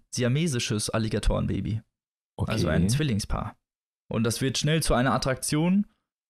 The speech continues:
Speaker 1: und viele wollen das natürlich sehen, auch die Presse kommt und guckt sich das an und irgendwann eines Morgens kommen sie dahin und wollen das sehen und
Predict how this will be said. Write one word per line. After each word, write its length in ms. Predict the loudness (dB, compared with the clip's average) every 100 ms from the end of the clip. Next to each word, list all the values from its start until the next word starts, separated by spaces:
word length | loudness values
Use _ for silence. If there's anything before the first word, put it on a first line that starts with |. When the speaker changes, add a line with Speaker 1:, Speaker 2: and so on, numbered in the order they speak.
| _
Speaker 1:
und 240 | -4 -2 0
viele 260 | 0 2
wollen 160 | 2 2
das 140 | 2
natürlich 240 | 0 -2 0
sehen, 220 | 0 2
auch 100 | 0
die 80 | 0
Presse 340 | 0 0 -2 0
kommt 320 | 0 0 0
und 80 | -2
guckt 200 | -2 -2
sich 100 | -4
das 180 | -2 0
an 340 | 0 2 0
und 720 | -2 0 0 0 0 -4 -10 _ _ -2
irgendwann 400 | 0 2 2 2
eines 340 | 2 0 0
Morgens 340 | 0 0 0
kommen 180 | 0 0
sie 80 | 2
dahin 400 | 2 2 2 2
und 60 | 2
wollen 160 | 2
das 160 | 2 0
sehen 320 | 0 2 2
und 540 | 2 2 2 0 -2